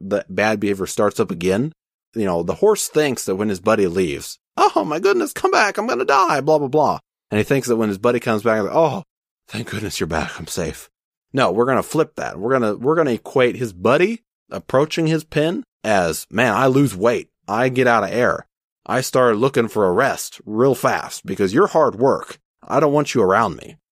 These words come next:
And so we're trying to flip the script, and we want to equate his buddy leaving with, "Oh, thank goodness. Now I can relax, finally. I'm left alone."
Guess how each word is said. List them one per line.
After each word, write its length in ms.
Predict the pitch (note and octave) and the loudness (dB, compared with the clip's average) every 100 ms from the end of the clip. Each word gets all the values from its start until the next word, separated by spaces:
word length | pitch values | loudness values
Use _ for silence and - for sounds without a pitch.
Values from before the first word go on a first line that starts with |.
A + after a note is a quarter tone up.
| _ - | _ -12
And 100 | G#2 | -6
so 80 | A2+ | -2
we're 100 | A2 | 0
trying 220 | D3 C#3+ | 0 0
to 60 | G#2+ | -2
flip 280 | - D3+ | -2 -4
the 80 | - | -4
script, 440 | - - D#3 - - | -6 -2 -2 -2 -6
and 100 | G2 | -2
we 100 | G#2+ | 0
want 180 | A#2+ G#2+ | 0 -2
to 80 | |
equate 520 | G#2 - D#3+ C#3+ A#2 - _ _ _ | -4 -2 0 2 0 -4 _ _ _
his 180 | - C#3+ | -2 0
buddy 300 | A2+ B2+ A#2 | 2 2 2
leaving 360 | G#2+ C#3+ F#3+ E3+ | 0 0 0 2
with, 260 | A2+ - _ _ _ | 0 -2 _ _ _
"Oh, 220 | - D3 F#2 | 0 0 0
thank 280 | - B2+ G2+ | -4 -4 0
goodness. 440 | G#2 F2 C2+ - | 0 -2 -6 -10
Now 260 | E2 F2 A2 | -6 0 0
I 80 | G#2 | 0
can 140 | F#2 | -4
relax, 720 | D#2+ D2+ D#2+ G#2 A#2+ - - | -8 -4 0 0 0 -4 -10
finally. 540 | - F#2 G2 B2 D#2+ D2+ | -8 -4 -2 -2 -4 -8
I'm 120 | E2+ | -4
left 280 | F#2+ A#2 - | -4 -4 -4
alone." 360 | F2+ A2+ D#2 | -2 -2 -4